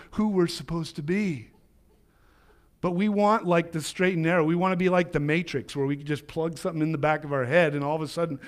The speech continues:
we can do something. We've got the wisdom, we've got the knowledge, we've got the power,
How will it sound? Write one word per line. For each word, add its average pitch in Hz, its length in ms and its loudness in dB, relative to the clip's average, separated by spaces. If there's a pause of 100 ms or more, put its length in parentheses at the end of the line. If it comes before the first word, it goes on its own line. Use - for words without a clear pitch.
(100)
we 196 100 0
can 165 180 -2
do 190 220 4
something. 156 440 0
We've 147 180 -2
got 190 240 2
the 190 80 0
wisdom, 156 420 2 (180)
we've 196 120 4
got 185 220 6
the 185 80 2
knowledge, 170 440 6 (140)
we've 208 180 6
got 180 220 10
the 185 80 2
power, 180 460 6